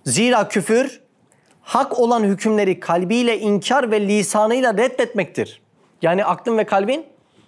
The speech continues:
uyumu lazımdır. Fasık kalbiyle tasdik ettiği için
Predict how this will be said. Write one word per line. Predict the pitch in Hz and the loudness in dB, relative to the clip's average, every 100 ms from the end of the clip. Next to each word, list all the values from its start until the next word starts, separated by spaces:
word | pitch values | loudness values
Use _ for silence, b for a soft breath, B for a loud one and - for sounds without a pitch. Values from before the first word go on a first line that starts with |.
| - | -10
uyumu | - 175 196 | 0 2 4
lazımdır. | 196 156 123 104 - _ _ | 4 2 -2 -8 -12 _ _
Fasık | - 185 196 262 285 277 - _ _ _ _ - _ | 0 2 4 2 2 -2 -16 _ _ _ _ -20 _
kalbiyle | - 175 180 269 294 269 | 0 2 2 2 2 2
tasdik | 208 196 294 285 | -2 -2 -2 -2
ettiği | 277 - 302 302 | -4 0 0 2
için | 269 277 233 143 - | 0 0 0 0 -6